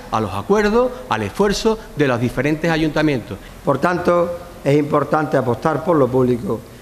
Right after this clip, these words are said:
Speaker 2: y es importante que a la hora de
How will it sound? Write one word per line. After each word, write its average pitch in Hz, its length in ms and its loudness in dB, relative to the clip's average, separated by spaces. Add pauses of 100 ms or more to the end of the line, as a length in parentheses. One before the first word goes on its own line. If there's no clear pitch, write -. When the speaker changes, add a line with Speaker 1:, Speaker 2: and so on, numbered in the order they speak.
(200)
Speaker 2:
y 147 60 2
es 151 120 4
importante 156 840 0 (480)
que 127 340 4
a 127 120 2
la 127 100 4
hora 160 300 2
de 151 600 4